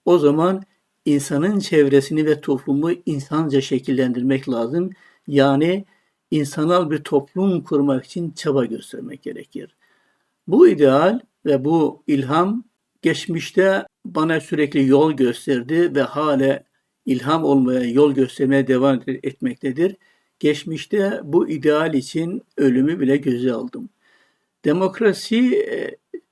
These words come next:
düşmanlarından Sokrates'in bazı görüşlerine katılmasam bile onun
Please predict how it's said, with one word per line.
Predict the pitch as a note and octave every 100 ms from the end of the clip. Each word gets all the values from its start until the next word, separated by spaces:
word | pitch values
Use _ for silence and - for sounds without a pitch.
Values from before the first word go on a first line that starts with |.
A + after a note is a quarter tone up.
| _
düşmanlarından | F3+ E3 - D#3+ D#3 D3 C#3+ C#3+
Sokrates'in | C#3+ - E3+ F#3 D3+ D3+ C#3 D3 B2+
bazı | D#3+ E3
görüşlerine | C3+ C#3 C#3 - D3 C3+
katılmasam | C3+ C#3+ F#3 F#3+ C#3 D3 C3+ A#2+
bile | D3+ F#3+ B3+ _ _ _ _ _ -
onun | D#3 E3 D#3+ G#3 C4